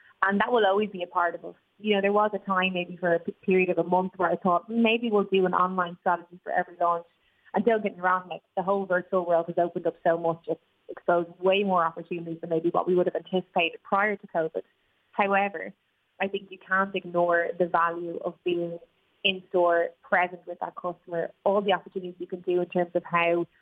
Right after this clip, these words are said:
you can showcase yourself and create that experience. And I think we can see from sales that the high street is going nowhere, particularly in terms of our status, which is obviously so great.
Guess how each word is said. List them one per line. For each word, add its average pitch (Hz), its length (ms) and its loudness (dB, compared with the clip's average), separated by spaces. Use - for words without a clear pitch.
you 185 100 0
can 170 200 -2
showcase 175 440 2
yourself 175 380 0
and 170 80 -16
create 175 300 -4
that 175 100 2
experience. 175 680 -2
And 175 80 0
I 170 60 -2
think 180 200 -4
we 196 140 2
can 170 240 -20
see 196 180 0
from 175 260 -2
sales 175 380 2
that 160 160 0
the 185 80 2
high 180 260 -2
street 185 200 -10
is 170 120 -20
going 185 300 0
nowhere, 170 300 -2
particularly 190 520 -6
in 170 80 -6
terms 170 260 -2
of 165 120 0
our 185 260 0
status, - 420 -4
which 165 180 -4
is 170 100 -6
obviously 165 480 -4
so 180 200 4
great. 185 300 -6